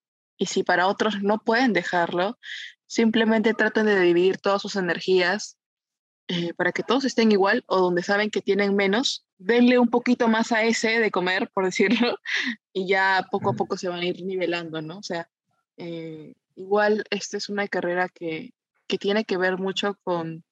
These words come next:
Speaker 1: con un trabajo de la mente muy poderoso, la verdad.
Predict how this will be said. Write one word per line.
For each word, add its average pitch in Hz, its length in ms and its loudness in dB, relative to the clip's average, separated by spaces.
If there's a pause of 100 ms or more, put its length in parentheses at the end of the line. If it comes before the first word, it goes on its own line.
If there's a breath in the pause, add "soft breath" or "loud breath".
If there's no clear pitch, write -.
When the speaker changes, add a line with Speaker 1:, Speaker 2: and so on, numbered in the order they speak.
(500)
Speaker 1:
con 196 200 0
un 208 100 2
trabajo 208 540 2
de 202 120 2
la 185 120 2
mente 185 800 -2
muy 196 320 -2
poderoso, 170 760 0
la 170 120 -8
verdad. 160 260 -8